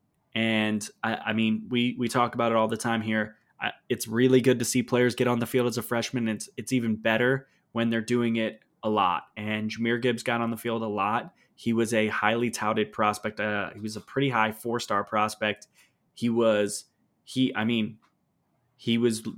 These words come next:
deciding between Ohio State and Georgia Tech were his final two schools. So that should tell you the caliber of player he was coming out of high school. So,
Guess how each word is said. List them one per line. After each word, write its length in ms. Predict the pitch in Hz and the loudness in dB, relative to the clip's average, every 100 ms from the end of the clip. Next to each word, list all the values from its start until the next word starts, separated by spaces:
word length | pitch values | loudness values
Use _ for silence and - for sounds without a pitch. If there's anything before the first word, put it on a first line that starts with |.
| - _ - | -14 _ -6
deciding 500 | 117 120 113 123 120 | -2 2 2 2 0
between 600 | 117 127 123 113 104 - _ _ _ - | -2 -2 0 0 -2 -6 _ _ _ -4
Ohio 320 | 110 120 123 | 0 2 2
State 340 | - 131 123 | 2 0 0
and 100 | 104 | -2
Georgia 320 | 110 113 107 - | -2 0 -2 -6
Tech 320 | 117 98 - | -4 -4 -4
were 100 | 95 | -6
his 140 | 101 | -6
final 300 | - 104 101 | -4 -4 -4
two 180 | - 107 | -4 -6
schools. 400 | 98 107 95 78 | -4 -4 -4 -4
So 400 | - 107 101 98 _ _ _ | -2 0 0 -4 _ _ _
that 140 | 123 120 | -2 -2
should 140 | 123 | -2
tell 180 | - 127 | 0 2
you 120 | 120 | 2
the 80 | 107 | 0
caliber 560 | - 110 110 110 110 98 | -2 0 0 2 0 0
of 100 | - | -2
player 260 | 110 104 | 0 0
he 120 | 104 | -2
was 240 | 101 104 104 | -4 -4 -4
coming 340 | - 113 110 | -4 -2 0
out 200 | 101 101 104 | -2 -4 -8
of 140 | 98 | -8
high 160 | - 120 | -6 -6
school. 240 | - 107 | -4 -4
So, 540 | - 113 107 107 107 | -2 0 2 2 -2